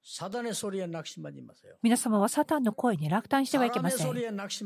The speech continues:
Speaker 1: 하지 마세요.
Speaker 2: 人の声に落胆してはいけません。
Speaker 1: 복음 없는 사람들의 소리에 낙심하지 마세요.
Speaker 2: 福音のない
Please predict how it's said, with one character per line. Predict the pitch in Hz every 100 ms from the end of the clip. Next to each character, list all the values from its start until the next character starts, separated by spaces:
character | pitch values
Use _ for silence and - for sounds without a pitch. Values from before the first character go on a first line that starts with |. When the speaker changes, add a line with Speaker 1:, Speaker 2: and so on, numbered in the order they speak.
| 175
Speaker 1:
하 |
지 | 160
마 | 139
세 | -
요. |
Speaker 2:
人 | - - 302
の | 285
声 | - 294 277 190
に | 165
落 | 180 220
胆 | - 269
し | -
て |
は | 254
い | 226
け | 190
ま | 170
せ | 254 160 156
ん。 | 240
Speaker 1:
복 |
음 | 240
없 | 247
는 |
사 | 220
람 | 240 233
들 | 226
의 | 190
소 | 220
리 | 208
에 | 185
낙 | 175
심 | 180 -
하 | 170 156
지 |
마 | 143
세 |
요. |
Speaker 2:
福 | - -
音 | 269 269
の | 269
な | 269 285
い | 233